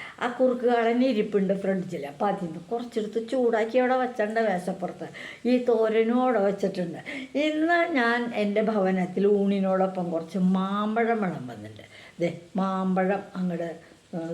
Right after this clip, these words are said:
തൊലി ചെത്തി പൂളി റെഡിയാക്കി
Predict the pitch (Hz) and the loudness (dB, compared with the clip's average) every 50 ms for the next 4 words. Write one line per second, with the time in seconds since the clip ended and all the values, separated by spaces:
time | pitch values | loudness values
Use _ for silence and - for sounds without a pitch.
0 | 165 - 180 175 175 180 190 196 180 185 180 180 180 - - 214 190 - - - | -4 0 2 4 4 4 2 2 0 0 0 0 -2 -2 -6 -8 -8 -8 -10 -14
1 | - - - 170 160 160 165 165 165 165 175 175 175 185 196 190 190 - - - | -14 -8 -4 -2 0 0 0 0 0 2 2 4 4 4 4 2 0 -6 -12 -20
2 | - - - _ _ _ - - _ _ - 175 175 165 151 202 196 190 185 - | -20 -20 -20 _ _ _ -20 -20 _ _ -2 -2 0 0 2 2 2 2 2 0
3 | 185 | 0